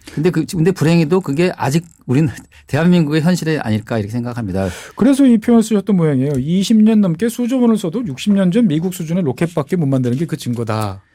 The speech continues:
Speaker 1: 예,
Speaker 2: 음.
Speaker 1: 그건 제가 이제 사실 여러 다른 책이나 뭐 다른 데서도 좀 얘기를 했는데 좀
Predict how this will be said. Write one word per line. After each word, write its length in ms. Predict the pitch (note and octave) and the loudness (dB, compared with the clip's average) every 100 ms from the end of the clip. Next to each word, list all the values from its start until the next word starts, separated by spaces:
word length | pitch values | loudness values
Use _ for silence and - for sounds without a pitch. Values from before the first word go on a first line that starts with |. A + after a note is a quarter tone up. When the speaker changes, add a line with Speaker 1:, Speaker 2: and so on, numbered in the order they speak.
| _ _ _ _ - | _ _ _ _ -6
Speaker 1:
예, 180 | B2 A#2+ | -4 -4
Speaker 2:
음. 40 | |
Speaker 1:
그건 260 | G#2+ C#3 E3 | -4 -6 -6
제가 280 | C3+ C#3+ D3+ | -4 -4 -4
이제 180 | C3 B2+ | -6 -6
사실 480 | B2 A2+ C3+ B2 - A#2 | -8 -6 -6 -8 -8 -8
여러 280 | A#2+ B2+ A#2 - | -6 -6 -8 -10
다른 260 | C#3 C#3+ | -8 -8
책이나 580 | C#3 C#3 C3 A2 G2+ C#3 | -6 -6 -6 -6 -6 -6
뭐 240 | D#3 G2 A2 | -6 -8 -10
다른 240 | - B2+ A#2+ | -10 -10 -8
데서도 340 | G#2+ A2+ A2+ | -8 -10 -10
좀 160 | A2+ G#2 | -8 -8
얘기를 240 | G2 A#2 | -6 -8
했는데 320 | B2+ G#2+ A#2 | -8 -6 -6
좀 300 | A2+ A2+ A2 | -4 -2 -4